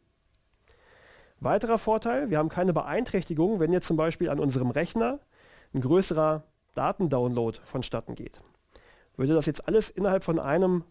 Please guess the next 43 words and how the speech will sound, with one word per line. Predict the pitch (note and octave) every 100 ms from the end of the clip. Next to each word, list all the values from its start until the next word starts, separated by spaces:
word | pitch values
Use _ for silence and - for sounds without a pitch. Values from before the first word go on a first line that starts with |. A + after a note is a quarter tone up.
| _ _ _ _ _ _
Netzwerksegment, | - D#3 - F#3 D3 C3 B2 C#3+ A#3+
von | E3+ C3
einem | B2+
V | B2 B2+ C#3
lan | F#3+ G3 A3 G#3+ -
geschehen, | F3+ - G3 A#3 B3+ _ - - -
könnte | E3 F3
das | D#3+ F#3
natürlich | F3+ F#3 F3
auch | C#3+
unsere | D#3 C#3+ C#3+ D3 D3 _ -
Voice-Datenübertragung | B2 D3+ F#3 - - C3 C3+ - C#3 B2+ A#2+ - A#2+ B2 C3
entsprechend | B2+ - A#2+ B2 -
ausbremsen. | B2 - A#2 A#2 A2 - _ - - - - -
Noch | C#3 F#3+
schlimmer, | - G#3+ A3 A3
ich | D#3
habe | D3+ C#3+ -
einen | C#3+ C#3+
Rechner, | C#3+ F3+ G#3+
auf | D3 C3+
dem | C#3 C#3
ist | -
ein | - A#2
Software-Telefon | - F3 - F#3+ F#3+ G#3 G3+ G#3+ A3+ B3+ - -
und | D#3+ E3+
da | D3+
starte | - C#3 E3
ich | D3
jetzt | D#3
einen | C3 C#3
großen | C3+ C3 B2+
Download. | B2+ D#3+ C3+ - - _ _ - - -
Da | -
kann | -
man | D3
sich | C#3+
schon | D3
vorstellen, | - C#3 D3 C#3
die | C3
Kapazität | C#3+ C3+ C3 - C#3+
für | - B2
die | B2